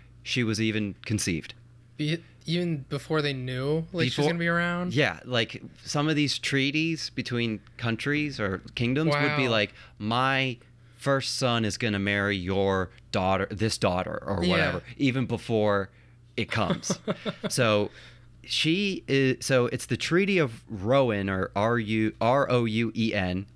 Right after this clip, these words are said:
Speaker 1: That is three vowels, all back to back to each other. I hate French.
Speaker 2: <laughs>
Speaker 1: Um, this, and this formed an alliance between Scotland and France, uh,
Speaker 2: Mm-hmm.
Speaker 1: and it was stated that a French princess would marry a Scottish king.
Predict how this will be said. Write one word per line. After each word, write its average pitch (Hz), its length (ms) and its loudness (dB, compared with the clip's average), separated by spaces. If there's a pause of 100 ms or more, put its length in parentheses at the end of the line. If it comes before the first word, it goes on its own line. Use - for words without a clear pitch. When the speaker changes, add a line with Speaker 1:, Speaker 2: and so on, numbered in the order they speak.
(100)
Speaker 1:
That 104 160 0
is 92 200 -2 (240)
three 190 420 0
vowels, 104 600 0 (360)
all 147 180 2
back 135 240 -2
to 131 100 -8
back 110 220 0
to 101 100 -4
each 92 160 -2
other. 92 300 0 (340)
I 117 160 0
hate 117 220 -2
French. 143 380 -4 (160)
Speaker 2:
<laughs> - 160 -6
Speaker 1:
Um, 98 480 0 (360)
this, 139 440 -2 (580)
and 110 260 -2
this 165 180 0
formed 151 320 0
an 123 140 0
alliance 110 800 -2 (260)
between 110 320 -2
Scotland 90 440 -4
and 87 140 -8
France, 85 440 -6 (320)
uh, 92 320 0
Speaker 2:
Mm-hmm. - 80 -12
Speaker 1:
and 104 180 0
it 113 40 2
was 113 180 -2
stated 135 440 0
that 117 160 0
a 101 100 0
French 139 400 -2
princess 123 440 -2
would 107 140 0
marry 104 360 0
a 87 60 -2
Scottish 90 460 -4
king. - 260 -8